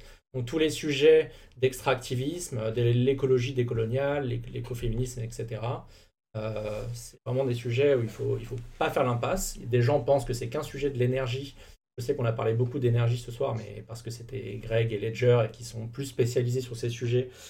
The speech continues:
que sur l'écoféminisme. Peut-être que je me trompe, mais je, je, ils ont peut-être un petit peu moins de connaissances. Euh, on a parlé d'un, euh, en off, on parlait un peu d'in-, d'intersectionnalité, d'autres choses comme ça.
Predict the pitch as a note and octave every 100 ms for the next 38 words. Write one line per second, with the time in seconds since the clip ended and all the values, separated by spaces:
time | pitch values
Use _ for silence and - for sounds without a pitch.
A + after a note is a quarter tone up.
0 | - _ _ - A#2 G#2+ G2+ G2 - G#2
1 | A2+ D#3 - - A#2+ _ _ _ _ _
2 | _ A#2+ - A#2 A2+ A2+ - B2 A#2+ G#2
3 | - G2 - G#2+ A2+ _ _ _ - -
4 | - - - _ - A2+ G#2+ A2+ A2+ A2+
5 | G#2+ - - C#3+ B2+ C3+ C3 C3+ C#3 -
6 | - - - - A#2 A#2 - D3+ F#3 -
7 | A#2 A2 A2+ B2 B2+ C3+ C3 C3+ - -
8 | C3 - C3+ B2+ - D3 D3 A2+ A2+ A2
9 | A2+ C3+ B2 A2+ A#2 B2 B2 A#2+ B2+ B2+
10 | A#2 A#2 A2+ A2 A2+ B2+ C3 C3+ C3 A#2+
11 | A2+ A#2 B2 A#2 G#2+ - C3+